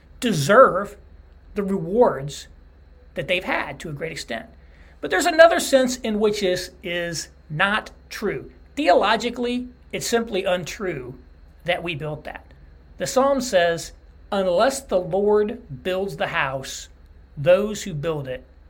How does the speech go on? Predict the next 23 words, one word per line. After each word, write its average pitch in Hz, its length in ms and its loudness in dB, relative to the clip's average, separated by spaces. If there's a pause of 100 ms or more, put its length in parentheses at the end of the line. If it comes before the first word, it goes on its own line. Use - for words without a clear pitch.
(360)
labor 147 360 -4
in 127 120 -10
vain." 123 260 -10 (1300)
Uh, 147 240 -8
even 226 320 -2
Jesus 175 420 -6
said, 143 240 -6
"Apart - 380 4
from 180 140 -6
me, 190 180 -8
you 170 220 -10
can 156 120 -10
do 151 140 -10
nothing." 143 400 -6 (400)
Deuteronomy 277 560 2
eight, 180 260 0
which 151 140 -8
I 165 80 -2
think 165 160 -6
is 156 100 -8
a 165 40 -6
great, 160 540 -4 (760)
uh, - 160 -20